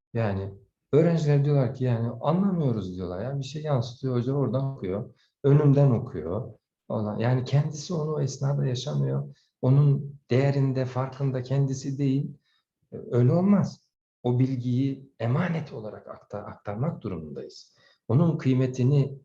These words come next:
farkındalığını bak Resulullah diyor ki o, o noktaya getirdi.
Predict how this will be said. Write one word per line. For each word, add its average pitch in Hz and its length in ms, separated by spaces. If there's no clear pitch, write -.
farkındalığını 117 880
bak 123 240
Resulullah 139 560
diyor 160 160
ki 139 140
o, 156 60
o 160 280
noktaya 139 360
getirdi. 120 680